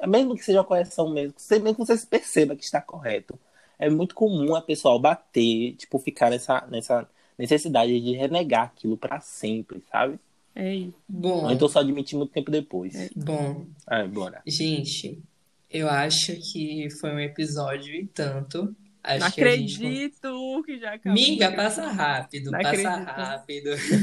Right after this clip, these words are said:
Speaker 1: É muito rápido.
Speaker 2: Arrasada.
Speaker 3: Eu acredito que a gen-, a gente conseguiu, sabe?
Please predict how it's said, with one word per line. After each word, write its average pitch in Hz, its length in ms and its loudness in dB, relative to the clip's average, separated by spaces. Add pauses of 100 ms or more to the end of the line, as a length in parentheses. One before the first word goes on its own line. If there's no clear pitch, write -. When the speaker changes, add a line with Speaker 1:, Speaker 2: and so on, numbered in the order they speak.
(500)
Speaker 1:
É 117 100 4
muito 113 280 -2
rápido. 104 380 -2
Speaker 2:
Arrasada. 185 800 -6
Speaker 3:
Eu 254 80 4
acredito 269 540 -4
que 294 80 -4
a 285 100 0
gen-, 285 220 -12
a 302 140 -2
gente - 260 -10
conseguiu, 294 540 -4
sabe? 320 440 -2